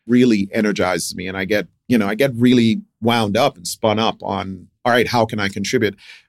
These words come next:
It's also helped me too. It's helped me to begin to say no a lot,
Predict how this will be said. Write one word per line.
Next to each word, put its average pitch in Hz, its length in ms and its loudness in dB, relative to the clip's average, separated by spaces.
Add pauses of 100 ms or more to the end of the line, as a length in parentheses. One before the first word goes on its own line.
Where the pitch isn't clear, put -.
(220)
It's - 180 2
also 165 320 4
helped 147 240 0
me 107 120 2
too. 101 480 2 (440)
It's 120 140 0
helped 135 200 2
me 113 120 4
to 101 80 0
begin 101 260 0
to 95 60 2
say 98 240 0
no 101 280 2
a 90 40 2
lot, 73 260 -12